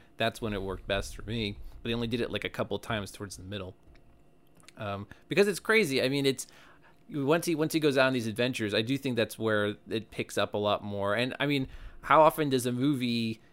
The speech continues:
uh, an American major film get filmed in, like, Greenland or, you know, in, like, the unexplored areas or the un-,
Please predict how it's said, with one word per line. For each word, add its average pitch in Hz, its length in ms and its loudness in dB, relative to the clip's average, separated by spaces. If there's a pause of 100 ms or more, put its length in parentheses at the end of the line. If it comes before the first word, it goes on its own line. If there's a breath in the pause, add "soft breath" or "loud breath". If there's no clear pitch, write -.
(580 soft breath)
uh, 127 40 2 (120)
an 117 80 2
American 143 460 4
major 123 240 -2
film 131 240 -2
get 117 200 2
filmed 127 340 -4
in, 117 300 -2
like, 104 200 -6
Greenland 120 580 -6 (220)
or, 107 460 0
you 120 120 -4
know, 104 200 2
in, 107 220 -2 (300 loud breath)
like, 113 220 -2
the 110 500 0 (560 loud breath)
unexplored 131 880 2
areas 127 520 2
or 110 80 0
the 107 100 4
un-, 120 260 0